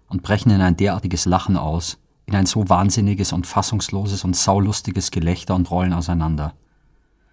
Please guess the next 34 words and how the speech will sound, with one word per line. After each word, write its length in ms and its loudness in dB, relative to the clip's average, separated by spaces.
Und 140 0
über 240 4
uns 240 2
schubt 520 2
und 120 2
schiebt 380 -2
das 140 -2
Fleisch 380 0
der 100 -2
Männer 260 2
und 120 0
Frauen, 380 -2
das 240 -2
Wogen 280 2
des 160 -2
Tanzes, 460 -2
das 160 -2
Pumpen 440 0
der 100 -2
Musik, 460 -2
die 60 4
Leiber 360 6
der 140 0
sich 300 -4
aneinander 500 4
wiegenden 420 2
und 140 0
zusammen 480 -2
tanzenden 520 0
Menschen 340 0
ineinander, 680 2
aneinander, 540 2
auseinander, 640 0
zueinander, 680 2